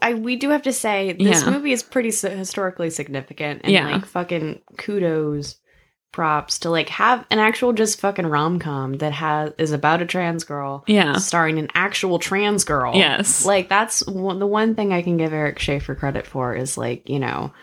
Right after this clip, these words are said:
Speaker 1: in a time where everyone is like, "Well, we couldn't find any people to be in this
Speaker 2: Yeah.
Speaker 1: role." He just fucking, like, Googled <laughs> trans
Speaker 2: <laughs>
Speaker 1: girls in
Speaker 2: Yeah.
Speaker 1: their early
Speaker 2: He found
Speaker 1: twenties.
Speaker 2: her via Skype,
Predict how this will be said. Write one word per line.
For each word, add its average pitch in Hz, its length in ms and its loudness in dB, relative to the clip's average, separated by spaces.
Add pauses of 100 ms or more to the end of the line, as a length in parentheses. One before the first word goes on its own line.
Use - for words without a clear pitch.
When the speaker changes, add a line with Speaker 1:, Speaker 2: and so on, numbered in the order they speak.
(600)
Speaker 1:
in 170 160 6
a 165 60 4
time 170 680 2 (100)
where 151 200 4
everyone 156 240 2
is 170 120 -6
like, 196 160 -8
"Well, 285 120 4
we 302 120 4
couldn't 294 340 2
find 320 680 2
any 220 240 4
people 208 380 -2
to 190 40 -2
be 392 80 4
in 494 260 4
this 339 180 4
Speaker 2:
Yeah. 208 260 0
Speaker 1:
role." 156 200 -6
He 202 160 -12
just 214 220 -4
fucking, 226 280 -8
like, 175 200 -6
Googled 170 560 -6 (180)
<laughs> - 140 -20
trans 294 840 2
Speaker 2:
<laughs> 480 60 4
Speaker 1:
girls 247 220 0
in 508 260 2
Speaker 2:
Yeah. 285 60 -4
Speaker 1:
their 330 100 -2 (120)
early 269 100 -10
Speaker 2:
He 330 140 6
found 320 320 4
Speaker 1:
twenties. 359 340 2
Speaker 2:
her 220 60 -14
via 311 200 4
Skype, 277 640 2